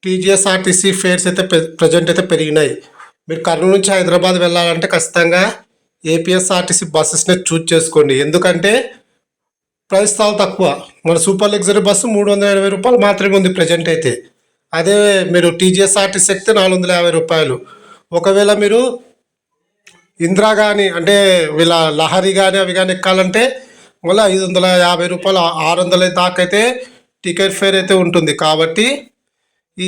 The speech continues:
ఛార్జీలను పెంచిన దృష్ట్యా ఈ వీడియో అయితే చేస్తున్నాను. ఏపీఎస్ఆర్టీసీ బస్నే ఎక్కువగా ఎక్కడానికైతే ట్రై అయితే చేయండి. ఇంక లేని టైంలో మాత్రం టీజీఎస్ఆర్టీసీ ప్రిఫర్ చేయండి. ఎందుకంటే మన సూపర్ లగ్జరీకి దానికి ఏకంగా డెబ్బై రూపాయలు అయితే డి-,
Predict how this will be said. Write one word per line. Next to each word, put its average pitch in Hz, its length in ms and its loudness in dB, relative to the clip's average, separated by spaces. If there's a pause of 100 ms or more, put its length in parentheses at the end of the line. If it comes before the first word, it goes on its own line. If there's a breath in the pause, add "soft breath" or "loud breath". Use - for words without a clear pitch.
(120)
ఛార్జీలను 202 560 0
పెంచిన 190 320 0 (320)
దృష్ట్యా 175 400 0
ఈ 175 100 0
వీడియో 175 200 2
అయితే 175 200 -4
చేస్తున్నాను. 165 600 2 (600 soft breath)
ఏపీఎస్ఆర్టీసీ 196 1300 -2
బస్నే 175 460 0 (180)
ఎక్కువగా 165 360 2 (100)
ఎక్కడానికైతే 160 580 -2
ట్రై 151 200 0
అయితే 156 140 -4 (100)
చేయండి. 147 380 0
ఇంక 185 160 0
లేని 165 260 0
టైంలో 185 280 2
మాత్రం 190 280 0 (600 loud breath)
టీజీఎస్ఆర్టీసీ 208 800 -2
ప్రిఫర్ 196 280 0
చేయండి. 175 260 2
ఎందుకంటే 196 320 2
మన 214 180 4
సూపర్ 202 280 2
లగ్జరీకి 202 500 0
దానికి 185 340 -2 (640 loud breath)
ఏకంగా 214 340 2
డెబ్బై 196 260 2
రూపాయలు 208 280 2
అయితే 208 180 0
డి-, 180 160 -2